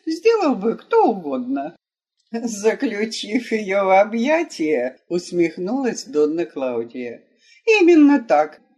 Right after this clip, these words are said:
Я действительно ее обнял,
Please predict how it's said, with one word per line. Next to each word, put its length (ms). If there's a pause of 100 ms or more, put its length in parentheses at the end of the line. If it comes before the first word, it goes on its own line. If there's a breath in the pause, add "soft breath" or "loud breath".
(140)
Я 240
действительно 960
ее 340
обнял, 600